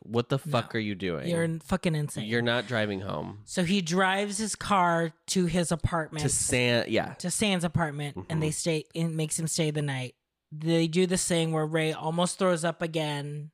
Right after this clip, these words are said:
Speaker 2: or he does on his toilet, and
Speaker 1: Uh-huh.
Speaker 2: then, like, they just sit on the bathroom floor.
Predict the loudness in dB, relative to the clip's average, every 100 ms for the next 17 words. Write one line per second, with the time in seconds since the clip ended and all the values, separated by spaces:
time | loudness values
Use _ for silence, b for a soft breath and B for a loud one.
0 | _ 0 2 4 4 2 0 -4 -6 -2
1 | 0 0 -2 0 0 -4 -8 B B B
2 | B -4 0 0 0 -2 -6 -10 _ -8
3 | -4 -2 -2 0 0 0 -4 -2 -4 -2
4 | -4 -4 0 2 2 0 -6